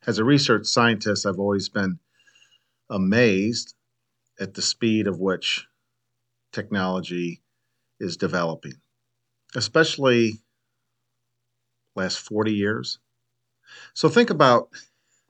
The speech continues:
Steve Jobs and his partner Wozniak as far as nineteen eighty-one. Maybe some of you weren't even born in nineteen eighty-one, but I remember when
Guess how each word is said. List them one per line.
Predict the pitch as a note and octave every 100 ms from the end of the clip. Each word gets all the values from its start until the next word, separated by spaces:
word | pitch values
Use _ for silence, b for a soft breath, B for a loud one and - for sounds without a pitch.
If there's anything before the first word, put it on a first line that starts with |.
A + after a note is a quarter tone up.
| _ _ _ _ _ _ _ -
Steve | - C#3+ A#2+
Jobs | - G#2+ F#2 E2+ - - _ _ _ _ _ _ _ _ _ _ _ _ _ _ _ _ - -
and | F#2+
his | -
partner | - G2 F2 F2+ F2 B B B _ -
Wozniak | G2+ G2 - E2 E2 E2+ - F2
as | E2 -
far | G#2+ F#2 F2
as | F2 E2 - - - _ _ _ _ -
nineteen | G#2 A2 G#2+ A2 G#2 G2+
eighty-one. | F#2+ F#2 D#2+ F2+ E2 D3 - _ _ _ _ _ _ _ _ _ _ _ _ G2
Maybe | F#2+
some | F#2 A2 G2
of | F2
you | G2 F#2
weren't | F#2 F#2+
even | F2+ F2 E2+ b b b b b b _
born | A#2 B2+ A#2 G#2+
in | F#2
nineteen | G2 G2 G2+
eighty-one, | F#2+ F#2 F2+ F#2+ A2
but | G2+ G2
I | G2+
remember | G2+ G2 G2 G2+ F#2
when | F#2